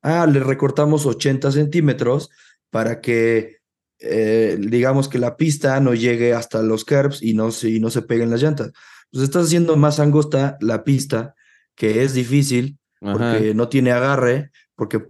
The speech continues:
Speaker 1: la veías así con el reflejo del sol y parecía un, un, eh,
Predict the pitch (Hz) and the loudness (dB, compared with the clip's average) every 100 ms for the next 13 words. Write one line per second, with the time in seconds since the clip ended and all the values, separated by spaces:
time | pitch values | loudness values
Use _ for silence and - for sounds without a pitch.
0 | _ - 120 123 127 135 139 147 135 120 | _ -2 0 2 4 4 2 0 -4 -4
1 | 127 131 117 110 110 123 135 117 120 117 | -4 -2 -4 -4 -4 -2 -2 -2 -2 -4
2 | 113 110 113 117 117 113 110 _ _ _ | -4 -6 -2 -2 -2 -4 -6 _ _ _
3 | _ - 110 120 117 110 107 | _ -10 -4 -2 -2 -2 -6